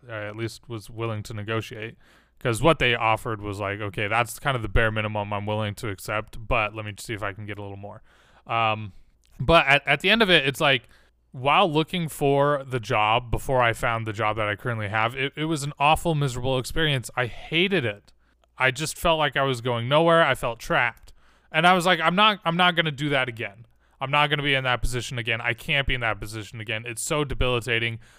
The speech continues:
I have way more riding on me now than I did then." Um,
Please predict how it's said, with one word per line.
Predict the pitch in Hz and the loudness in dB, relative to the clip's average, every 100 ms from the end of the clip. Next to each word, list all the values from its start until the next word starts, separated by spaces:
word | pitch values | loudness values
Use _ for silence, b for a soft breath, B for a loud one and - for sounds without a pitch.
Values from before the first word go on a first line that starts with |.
| b | b
I | 143 | 0
have | 123 123 117 | 2 2 0
way | 120 143 | -2 0
more | 147 143 139 131 127 | 0 0 0 0 0
riding | 117 110 120 117 120 117 | -4 0 2 2 0 -4
on | 120 113 113 | -4 -2 -2
me | 113 113 | -4 -6
now | 107 117 113 113 | -2 0 2 0
than | 107 107 | -2 -4
I | 104 | -4
did | 110 107 98 | -4 -6 -6
then." | 104 98 117 b b b b | -6 -6 -10 b b b b
Um, | 113 104 98 98 95 | -8 -8 -8 -10 -18